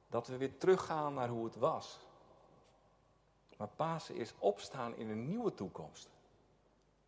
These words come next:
In een nieuwe werkelijkheid. De werkelijkheid van de opgestane, de werkelijkheid van de geest van God. En dan gebruikt Jezus een heel mooi beeld.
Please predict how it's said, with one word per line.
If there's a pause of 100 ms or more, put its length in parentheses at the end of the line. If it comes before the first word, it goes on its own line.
(240)
In
een
nieuwe
werkelijkheid.
De
werkelijkheid
van
de
opgestane,
de
werkelijkheid (500)
van
de
geest (240)
van
God. (2000)
En
dan
gebruikt
Jezus
een
heel
mooi
beeld.